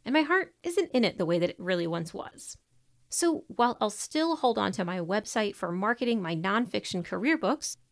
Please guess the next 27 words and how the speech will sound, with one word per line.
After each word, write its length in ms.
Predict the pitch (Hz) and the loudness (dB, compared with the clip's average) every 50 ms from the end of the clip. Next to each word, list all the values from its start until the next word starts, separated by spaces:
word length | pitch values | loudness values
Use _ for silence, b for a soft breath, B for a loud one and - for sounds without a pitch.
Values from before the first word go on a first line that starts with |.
| - - | -6 -2
and 260 | - 381 392 381 339 - | 0 2 2 2 2 2
I 80 | 277 262 | 2 2
might 280 | 254 247 240 220 - - _ _ - | 2 2 2 0 -2 -6 _ _ -4
maybe 260 | 196 190 185 185 196 | -2 -2 0 0 -2
someday 400 | 196 - 208 226 277 302 392 453 494 523 494 - | 0 0 0 2 2 2 2 4 4 4 2 2
<laughs> 220 | - - 214 226 | 0 -2 2 2
make 340 | 262 233 247 285 294 277 - | 4 6 8 8 8 6 6
some 340 | - - 269 226 202 196 - - | 4 4 4 4 2 0 2 4
on-demand 600 | 214 202 220 233 220 220 202 214 208 202 208 202 | 4 6 6 4 2 2 0 0 0 0 0 0
career 260 | - 208 185 190 196 | 0 0 2 0 0
coaching 360 | 196 - 185 180 - 180 170 | 0 0 -2 0 0 -2 -2
courses, 540 | - - 339 330 - - 190 190 226 - - B B B B B B B B B B - | 0 0 0 0 2 0 0 -2 -2 -6 -10 B B B B B B B B B B -2
I 100 | - 294 | 0 0
think 220 | 294 349 381 403 | 2 2 2 2
it 100 | 427 339 | 0 0
makes 300 | 277 226 220 220 220 - | 2 2 2 2 0 -2
sense 320 | - - 190 180 170 - - - | -4 -2 -2 -2 -4 -6 -8 -6
right 300 | 214 233 294 339 330 - | -2 0 0 0 0 0
now 200 | 247 233 226 220 | 0 2 2 0
at 100 | 214 - | -2 -4
least 380 | 269 262 - - - - _ _ - | -6 -6 -8 -8 -12 -14 _ _ -6
to 160 | - 202 185 | -4 -4 -4
step 340 | 175 - - - 262 302 302 | -6 -6 -4 -2 -2 0 0
back 260 | 285 269 254 254 - | 2 2 0 0 0
from 220 | - 208 180 175 | -2 -2 -2 0
one-on-one 400 | 175 202 247 294 294 277 277 220 | 0 0 0 0 0 0 -2 -2
coaching 400 | 165 - 175 170 - 180 180 180 | -2 -4 -4 -2 -2 -4 -4 -4